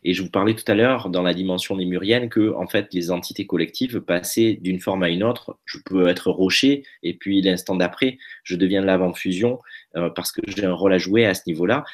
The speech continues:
Et puis, à un autre moment, je vais, je vais, euh, je vais intégrer une fou-, euh, l'esprit des fougères arborescentes. Eh bien, Pélé, c'est, c'est la même chose. Elle nous invite à retrouver cette flexibilité, cette capacité à ne, à être un esprit qui se déplace dans la matière et puis un esprit prisonnier de la matière.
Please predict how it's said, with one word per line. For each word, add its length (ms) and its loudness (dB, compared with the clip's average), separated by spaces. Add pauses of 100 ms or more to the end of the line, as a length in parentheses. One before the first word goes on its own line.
(160)
Et 120 -2
puis, 380 -2
à 100 -2
un 100 0
autre 220 -4
moment, 240 -2
je 140 -4
vais, 320 4
je 180 0
vais, 260 4
euh, 280 2 (300)
je 160 -2
vais 200 2
intégrer 440 0
une 120 -2
fou-, 200 -14 (140)
euh, 580 0 (120)
l'esprit 440 -2
des 80 -2
fougères 340 -4
arborescentes. 680 -4 (360)
Eh 80 2
bien, 180 2
Pélé, 220 4
c'est, 220 0
c'est 160 -6
la 80 4
même 160 2
chose. 240 2
Elle 60 -2
nous 140 0
invite 220 -2
à 80 2
retrouver 420 -2
cette 240 -4
flexibilité, 680 -2
cette 220 -2
capacité 640 -2 (340)
à 120 -2
ne, 180 0
à 200 2
être 180 -4
un 100 0
esprit 420 -2
qui 120 -6
se 120 -2
déplace 460 0
dans 100 0
la 140 0
matière 540 0
et 100 -4
puis 180 -2
un 120 2
esprit 460 -6
prisonnier 600 -4
de 60 -4
la 80 0
matière. 500 -6